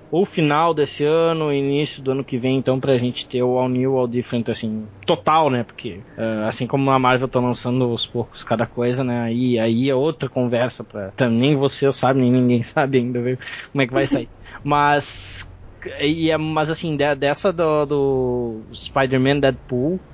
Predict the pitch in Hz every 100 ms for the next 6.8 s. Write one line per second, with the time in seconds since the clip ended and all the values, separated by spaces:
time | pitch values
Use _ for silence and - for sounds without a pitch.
0 | - - 156 147 165 175 165 - 147 156
1 | 175 175 170 160 160 - 156 151 - 180
2 | 143 143 156 - 160 160 190 190 170 147
3 | - 135 143 147 147 143 139 131 143 170
4 | 170 - 175 233 247 165 165 196 175 -
5 | - - - - - - 156 151 - 139
6 | 143 156 156 - 156 151 180